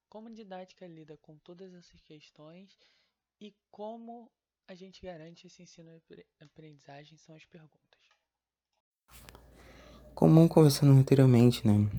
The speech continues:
Speaker 2: o ensino-aprendizagem, ele tá envolvido, é, em diversas di-, dimensões de ensino. E a didática, ela busca, é, estimular que o professor, ele tenha domínio sobre essas dimensões.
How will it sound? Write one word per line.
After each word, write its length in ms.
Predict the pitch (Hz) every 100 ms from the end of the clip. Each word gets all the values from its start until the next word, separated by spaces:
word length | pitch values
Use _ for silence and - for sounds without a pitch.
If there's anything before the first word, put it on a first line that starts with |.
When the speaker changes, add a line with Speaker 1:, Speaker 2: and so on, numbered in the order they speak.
| -
Speaker 2:
o 40 |
ensino-aprendizagem, 1120 | 107 107 110 110 110 - 107 107 101 101 107 - - - - -
ele 180 | 110 107
tá 240 | 107 107
envolvido, 600 | 104 107 110 107 110 104 - - - - -
é, 520 | - 98 95 95 - -
em 120 | 113
diversas 500 | 117 113 113 - 117
di-, 260 | 110 107 -
dimensões 600 | - 123 123 - 120 120
de 100 | 123
ensino. 540 | 135 135 - 123 120 113 - _ _ - _ _ - - - -
E 320 | 110 110 110
a 100 | 107
didática, 560 | 110 117 110 110 - -
ela 140 | 113
busca, 680 | 113 113 107 - - 107 104 104 - - _ _ _ _ _ _ - - -
é, 320 | 98 95 95
estimular 640 | 110 - 127 110 110 110 - - _ _ -
que 160 | 127
o 80 | 120
professor, 720 | 113 113 - - - 117 107 -
ele 140 | 113 120
tenha 240 | 127 131
domínio 540 | 131 123 117 123 113
sobre 320 | 110 - 113 107
essas 240 | 104 110
dimensões. 640 | 107 107 110 - 104 104